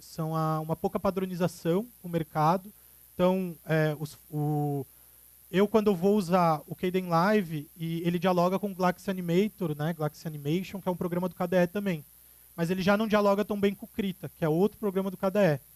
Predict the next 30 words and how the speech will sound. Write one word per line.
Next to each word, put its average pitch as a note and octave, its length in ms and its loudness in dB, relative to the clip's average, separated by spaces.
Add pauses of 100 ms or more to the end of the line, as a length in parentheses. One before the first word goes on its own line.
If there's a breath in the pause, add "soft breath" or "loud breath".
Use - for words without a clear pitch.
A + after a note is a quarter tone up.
(200)
né? D3+ 140 -4
Então E3+ 200 -4
ele E3 120 -6
tem, F3+ 160 -8
ele D#3+ 100 -8
tem F3+ 100 -8
pouca F#3 280 -4
essa F#3 280 -6 (280 loud breath)
interação. F#3 500 0 (320 loud breath)
E F3 60 -6
uma G3 100 -2
das G3+ 160 0
coisas G3 220 0
que G#3+ 80 0
a - 20 0
Adobe G3 240 -2
faz G3 400 2
é A3+ 60 -4
todos F#3+ 180 -6
os - 60 -14
programas F#3+ 340 -4
interagem F3+ 580 2
de F3 80 -12
uma F#3 140 -4
maneira F3+ 260 -2
um F3+ 60 -4
pouco F3+ 220 -10
mais F#3+ 180 -2
fluida, E3+ 460 -4
né? C#3+ 180 -6